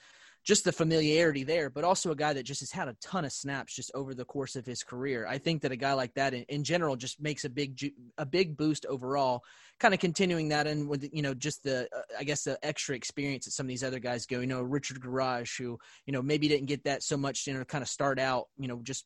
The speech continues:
with the group they had in twenty eighteen. Um, you know, Jean Delance, who last year, um, you know, had his, you know, his ups and downs for the season, but he still had those extra snaps. You know what to improve on.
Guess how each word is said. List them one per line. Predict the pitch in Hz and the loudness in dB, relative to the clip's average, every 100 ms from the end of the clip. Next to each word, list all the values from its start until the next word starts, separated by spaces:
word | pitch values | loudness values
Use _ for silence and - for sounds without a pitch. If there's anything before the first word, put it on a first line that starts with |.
| 127 | -8
with | 127 | -8
the | |
group | 120 143 139 | -6 -6 -4
they | 123 | -4
had | 131 123 | -2 -4
in | |
twenty | - 135 123 | -6 -6 -6
eighteen. | 123 - 135 123 117 - - - - | -6 -6 -6 -4 -6 -10 -20 -12 -4
Um, | 117 117 113 - _ _ _ - | -2 -2 -6 -8 _ _ _ -6
you | |
know, | 160 143 | -2 0
Jean | 143 156 | 4 4
Delance, | 147 139 147 143 - | 4 2 0 -2 -2
who | 151 | 0
last | 143 139 135 | 2 2 0
year, | 143 139 131 - - - | -2 0 -2 -6 -20 -4
um, | 127 131 | -2 0
you | 139 | 0
know, | 135 | 0
had | 143 143 | 2 0
his, | 139 - | 0 -4
you | 143 | -2
know, | 131 | -2
his | 135 | 2
ups | 139 127 | 0 0
and | 139 | -2
downs | 127 135 135 | 0 0 -2
for | - | -6
the | 123 | -6
season, | - 139 127 | -2 -2 -2
but | 139 | 0
he | 143 | 0
still | - 180 | 4 4
had | 156 147 | 4 2
those | 131 139 | 0 -2
extra | 131 - 117 | -4 -6 -8
snaps. | - 127 104 - | -4 -6 -6 -6
You | |
know | 127 131 | -4 -2
what | 135 131 | -2 -2
to | 139 | -4
improve | 123 143 135 | -4 -4 -2
on. | 127 127 131 | 0 -2 -4